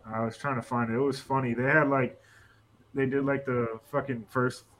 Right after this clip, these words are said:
four or five picks of the N B A draft in the twenty nineteen,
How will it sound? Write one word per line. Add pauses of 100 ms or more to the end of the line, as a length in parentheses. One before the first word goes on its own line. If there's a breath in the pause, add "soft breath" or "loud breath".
four
or
five
picks
of
the
N
B
A
draft
in
the
twenty
nineteen,